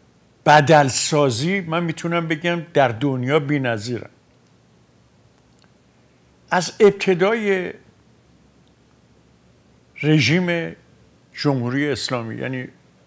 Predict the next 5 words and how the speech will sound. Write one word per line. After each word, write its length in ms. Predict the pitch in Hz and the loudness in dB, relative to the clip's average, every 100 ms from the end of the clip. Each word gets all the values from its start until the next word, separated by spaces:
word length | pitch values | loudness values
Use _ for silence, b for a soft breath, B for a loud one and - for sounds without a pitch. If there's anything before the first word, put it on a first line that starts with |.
| _ _ - | _ _ -8
استقرار 880 | 151 - - 135 123 139 156 151 | -4 -2 0 0 2 2 2 2
حکومت 880 | 135 123 - - 127 131 131 139 127 - b b b b | -2 -6 -10 -12 -10 -8 -6 -6 -6 -12 b b b b
آخوندی 560 | 160 131 - 139 127 151 | 2 4 2 -2 0 0
در 200 | 123 117 | 2 0
ایران 600 | 120 110 123 139 175 180 | 0 -4 -2 -4 -6 -12